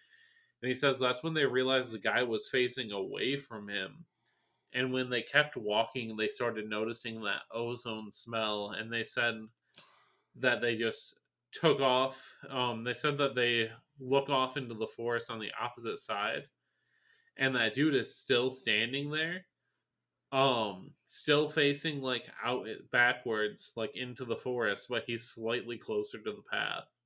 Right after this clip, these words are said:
So now they, like, start kind of, like, going faster. Tanner's like, "I should have just grabbed the rifle." Even, like, just as they're, like, telling this story,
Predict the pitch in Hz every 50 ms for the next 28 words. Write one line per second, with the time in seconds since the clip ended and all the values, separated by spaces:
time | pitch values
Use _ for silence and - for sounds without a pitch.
0 | _ - - - - 143 131 131 143 147 147 147 139 139 139 143 135 123 127 123
1 | 120 113 - - - - - - - - - - 143 135 127 - - 131 127 123
2 | 123 117 113 113 113 110 104 - - - 120 110 - 127 123 123 120 117 110 -
3 | 120 120 120 120 113 - - 131 123 117 113 113 - 123 113 113 117 117 113 113
4 | - 113 104 104 98 98 - - 120 117 117 113 113 110 110 110 - 120 107 101
5 | 110 117 113 117 113 110 117 113 110 113 113 113 113 110 - - 120 117 117 117
6 | 117 - - _ - - - _ _ _ _ _ - 165 156 160 156 185 175 170
7 | 170 160 143 135 107 - - 127 123 117 - - - - _ _ _ - 120 113
8 | 110 117 120 127 131 131 131 131 156 143 - - 127 120 120 117 113 113 110 107
9 | 107 - - - - - 127 120 120 120 117 117 117 113 110 - - - 120 110
10 | 110 110 117 127 143 156 165 165